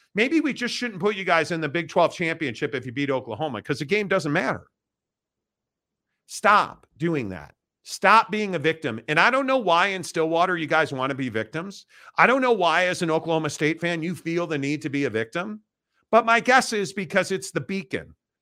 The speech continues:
that Mike Gundy has put out, that Oklahoma State's not good enough.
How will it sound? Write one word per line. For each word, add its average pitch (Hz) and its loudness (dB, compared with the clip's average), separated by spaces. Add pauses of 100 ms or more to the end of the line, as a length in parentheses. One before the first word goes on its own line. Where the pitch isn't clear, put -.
(220)
that 180 2
Mike 180 4
Gundy 165 2
has 131 -2
put 143 0
out, 101 -2 (880)
that 160 4
Oklahoma 202 0
State's 202 -6
not 190 -2
good 131 -4
enough. 123 -6